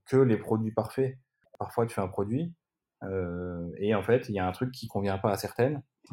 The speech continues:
Tu te dis, OK, comment on va capitaliser là-dessus, euh, celles qui nous ont, euh, qui nous ont contactés de manière bienveillante en principe, pour nous dire, voilà, ça, ça me plaît pas. Comment on fait pour, euh, les satisfaire par la suite, tu vois.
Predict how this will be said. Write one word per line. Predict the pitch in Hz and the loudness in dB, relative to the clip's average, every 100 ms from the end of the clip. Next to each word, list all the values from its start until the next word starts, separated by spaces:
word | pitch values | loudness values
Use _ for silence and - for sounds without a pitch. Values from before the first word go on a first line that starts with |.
| - | -14
Tu | - | -8
te | 101 | -4
dis, | |
OK, | 92 92 127 | -2 0 -2
comment | - 104 | 2 6
on | 113 | 8
va | 101 | 6
capitaliser | 98 104 - 107 107 113 | 4 0 2 0 2 4
là-dessus, | 107 101 - 139 156 | 4 4 0 0 2
euh, | 107 98 95 | 2 2 0
celles | - 113 | 0 0
qui | - | 0
nous | 107 104 | -4 0
ont, | 104 101 | 0 0
euh, | 92 90 87 - _ _ | 0 -4 -8 -20 _ _
qui | 98 | -8
nous | 98 90 | -6 -4
ont | 90 | -6
contactés | - 110 104 98 - 107 107 82 - - _ - | -2 -2 0 -4 -2 0 0 -2 -8 -20 _ -16
de | 92 | -6
manière | 95 101 98 | 0 2 2
bienveillante | 107 104 107 123 120 | 2 2 4 4 2
en | - | -2
principe, | - - 117 _ _ | -12 -16 -16 _ _
pour | - | -6
nous | 104 | -2
dire, | 104 | 0
voilà, | 98 113 | 2 2
ça, | 113 104 | 0 -2
ça | 104 | -4
me | |
plaît | 95 95 | -6 -6
pas. | 87 120 147 - _ | -2 -2 -2 -14 _
Comment | 107 113 | 0 4
on | 113 | 4
fait | 127 131 | 4 0
pour, | 131 117 98 | 0 0 2
euh, | 95 | 2
les | 95 | 0
satisfaire | 92 101 - - 110 110 | -2 -6 -6 -6 -6 -2
par | 104 | 0
la | 104 | 0
suite, | - 123 | -2 -8
tu | |
vois. | - | -10